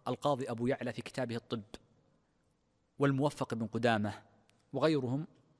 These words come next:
من الحنابلة. طيب، آه، هذا القول الذي أورده المصنف أنه، أن قول عبد الله بن مسعود، أن قول إبراهيم يقصد به أصحاب عبد الله بن مسعود، رد عليه ابن مفلح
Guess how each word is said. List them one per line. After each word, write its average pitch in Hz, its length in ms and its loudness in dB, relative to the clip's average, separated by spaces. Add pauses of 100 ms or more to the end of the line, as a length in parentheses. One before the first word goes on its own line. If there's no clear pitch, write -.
من 139 100 -2
الحنابلة. 104 480 -8 (2000)
طيب، 107 180 -4 (960)
آه، 107 560 -6 (200)
هذا 190 200 4
القول 175 300 4
الذي 127 360 0
أورده 135 280 0
المصنف 113 580 -2
أنه، 120 320 -4 (260)
أن 123 100 -2
قول 135 260 0
عبد 117 120 -8
الله 120 120 0
بن 113 60 -2
مسعود، 113 380 -6 (500)
أن 147 120 2
قول 151 240 4
إبراهيم 127 440 0
يقصد 127 260 -2
به 123 140 -2
أصحاب 127 220 0
عبد 120 120 -2
الله 120 120 0
بن 110 60 -2
مسعود، 127 400 -4
رد 170 200 0
عليه 123 220 0
ابن 113 160 -2
مفلح 127 340 -2